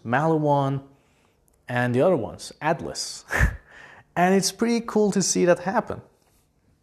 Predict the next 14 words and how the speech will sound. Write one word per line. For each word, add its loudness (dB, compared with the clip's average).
I 0
mean, 2
there 4
are 2
some -2
you -2
still -6
don't -8
get -8
to -16
meet, -14
but, -20
but -4
still, -2